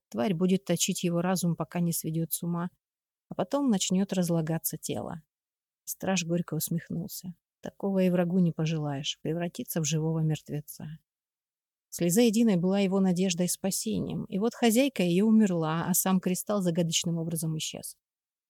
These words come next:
Неизвестно, сколько времени уйдёт на поиски пропавшей слезы, да и сумеет ли он её отыскать. Будучи на службе Его Величества, Моран практически не распоряжался собственным временем. А когда у него появлялась свободная минута, занимался с Александрин.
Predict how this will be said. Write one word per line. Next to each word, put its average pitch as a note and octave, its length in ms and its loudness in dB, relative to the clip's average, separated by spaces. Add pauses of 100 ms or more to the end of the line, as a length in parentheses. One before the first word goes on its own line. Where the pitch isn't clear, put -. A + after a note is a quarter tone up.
(220)
Неизвестно, G#3+ 580 4
сколько F#3 340 0
времени F3+ 420 4
уйдёт E3 320 2
на E3+ 120 2
поиски E3+ 400 -4
пропавшей E3 500 -4
слезы, F3+ 460 -2 (420)
да F#3 100 -4
и G3 60 0
сумеет A#3+ 380 0
ли A3 100 4
он A3 80 4
её G#3 200 4
отыскать. - 580 -8 (520)
Будучи G3 360 0
на F3+ 120 4
службе F3 380 0
Его E3+ 160 2
Величества, F3 600 0
Моран G3+ 340 2
практически F#3+ 540 -2
не F3+ 120 2
распоряжался F3 640 0
собственным E3 520 -2
временем. E3+ 440 -2 (400)
А F3 140 2
когда G#3 260 4
у D4 60 4
него A3 200 6
появлялась G3+ 540 4
свободная F#3+ 540 4
минута, B3 360 4
занимался G#3+ 580 4
с - 100 0
Александрин. F3 800 2